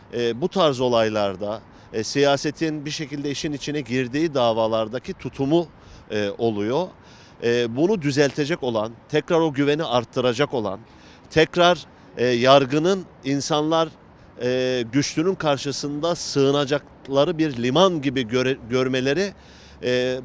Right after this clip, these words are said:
bu tarz kararlarla, e, siyasetten etkilenmediğini gösteren, hukuk neyi emrediyorsa bunu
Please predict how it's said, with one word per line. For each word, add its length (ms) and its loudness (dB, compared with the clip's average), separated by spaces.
bu 100 -4
tarz 420 0
kararlarla, 960 4
e, 560 0
siyasetten 840 0
etkilenmediğini 840 -2
gösteren, 520 -6
hukuk 380 -4
neyi 220 0
emrediyorsa 720 -4
bunu 320 0